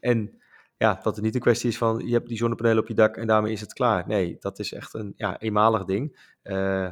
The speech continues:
waarbij je wel structureel misschien je voordeel hebt met, eh, zonne-energie. Maar gewoon al, eh, ja, minder kopen, minder voorbereiden of daarna ook denken: "Oh ja, ik heb nu, eh, genoeg." Bijvoorbeeld met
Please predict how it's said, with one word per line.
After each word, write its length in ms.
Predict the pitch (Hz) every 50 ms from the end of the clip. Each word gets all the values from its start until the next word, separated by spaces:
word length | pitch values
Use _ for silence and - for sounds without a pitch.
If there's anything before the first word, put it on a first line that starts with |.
| 87 _
waarbij 380 | - 101 98 98 90 98 95 95
je 80 | 98 98
wel 140 | 98 95
structureel 480 | 92 - - 101 92 - - 95 92 92
misschien 300 | 92 92 - - 95 95
je 80 | 92 90
voordeel 280 | - 101 104 98 92
hebt 160 | 87 85 -
met, 160 | - 92 - -
eh, 80 | 92 90
zonne-energie. 760 | 87 - 95 98 98 98 95 90 90 90 98 117 156 165 - _ _ _ _ _ _
Maar 200 | - 98 95 90
gewoon 340 | - - 95 95 98 95 95
al, 240 | 92 92 92 92
eh, 140 | 90 90 87 - _ _ _ _ _ _
ja, 260 | - 120 95 87 - _
minder 280 | 104 104 113 117 120 117
kopen, 500 | - 113 110 107 104 - 104 107 104 - _ _ _ _ _ _ _ _ _ _
minder 280 | 101 104 107 104 104
voorbereiden 600 | - - 110 104 101 98 98 98 98 98 98 98 95
of 100 | 95 -
daarna 200 | - 98 95 95
ook 120 | 92 90
denken: 220 | - 90 87 - -
"Oh 80 | 135
ja, 160 | 123 95 85 80
ik 120 | - -
heb 80 | - 90
nu, 220 | 92 92 92 92
eh, 120 | 92 92 90 90
genoeg." 380 | - - 110 117 131 - - -
Bijvoorbeeld 360 | - - _ - 131 135 131
met 340 | 139 139 - - - -